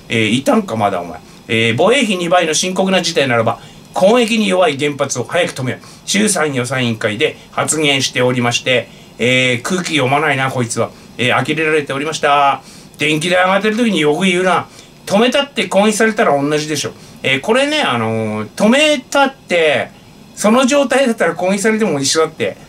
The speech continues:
あの、中の、あの、核燃料抜いて、どっかね、あの、移動してもしない限り、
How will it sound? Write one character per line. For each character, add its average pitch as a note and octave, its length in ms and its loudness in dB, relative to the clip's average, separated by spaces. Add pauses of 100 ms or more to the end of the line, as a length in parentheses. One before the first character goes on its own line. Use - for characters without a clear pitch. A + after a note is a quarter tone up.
(560)
あ D3 120 0
の、 D#3 120 4
中 A3+ 300 2
の、 G3+ 220 2
あ D3 60 2
の、 C#3+ 100 -2
核 F#3+ 260 0
燃 C#4 180 2
料 C#4+ 120 2
抜 E3 180 0
い F#3 120 -4
て、 F#3+ 300 0 (280)
ど A#3+ 120 2
っ - 60 -8
か B3 140 2
ね、 F3 160 0
あ C#3+ 100 0
の、 B2+ 200 -2
移 E3 120 -2
動 G#3+ 240 2
し - 400 -2
て A#3+ 100 2
も G#3 120 4
し F3+ 160 0
な F#3 60 2
い F#3 60 2
限 F#3+ 200 -2
り、 C#3 260 -2